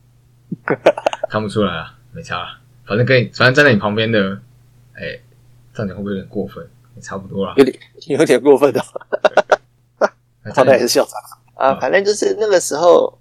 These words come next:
Speaker 1: 可以说蒸蒸日上吧。
Speaker 2: 其实在我看来，你那一段时间其实有一点，
Speaker 1: 嗯。
Speaker 2: 呃，算是冒进过头。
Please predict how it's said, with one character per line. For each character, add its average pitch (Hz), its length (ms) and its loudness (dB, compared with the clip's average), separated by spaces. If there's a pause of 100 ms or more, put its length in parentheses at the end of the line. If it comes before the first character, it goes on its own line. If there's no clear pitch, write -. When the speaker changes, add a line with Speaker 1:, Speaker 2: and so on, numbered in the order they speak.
Speaker 1:
可 202 120 6
以 233 100 2
说 170 500 2
蒸 147 240 -2
蒸 135 240 2
日 127 160 -6
上 - 320 -2
吧。 - 80 -20 (480)
Speaker 2:
其 131 160 -10
实 143 260 -4 (680)
在 143 200 4
我 87 140 2
看 110 240 -2
来， 85 200 -4
你 95 160 -4
那 113 200 -2
一 131 60 2
段 113 160 2
时 98 160 -8
间 98 180 -4
其 98 140 -8
实 98 40 -4
有 95 180 -6
一 101 40 -4
点， 92 200 -4 (400)
Speaker 1:
嗯。 92 420 -4
Speaker 2:
呃， 104 80 -10
算 123 240 -2
是 117 300 -2
冒 113 240 2
进 101 260 -6
过 92 240 -4
头。 - 260 -14